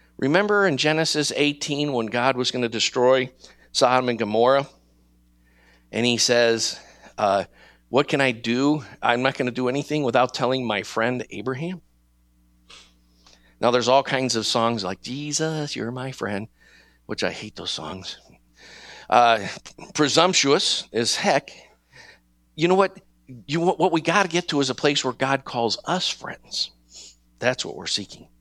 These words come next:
He says to the disciples at the Passover supper, "No longer do I call you servants," 'cause a servant doesn't know what his master's doing. Servant is just fulfilling task.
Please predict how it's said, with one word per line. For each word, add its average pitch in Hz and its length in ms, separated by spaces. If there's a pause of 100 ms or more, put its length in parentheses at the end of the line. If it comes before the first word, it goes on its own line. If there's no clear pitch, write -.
(260)
He 117 140
says 131 320
to 117 100
the 107 80
disciples 113 640
at 104 120
the - 80
Passover 117 520
supper, 107 520 (340)
"No 117 140
longer 139 360
do 123 160
I 117 120
call 123 260
you 113 140
servants," 127 600
'cause 110 200
a 110 40
servant 156 540
doesn't 113 320
know 107 160
what 107 220
his 98 120
master's 104 480
doing. 147 460 (380)
Servant 135 500
is - 100
just - 400 (640)
fulfilling 120 480
task. 131 640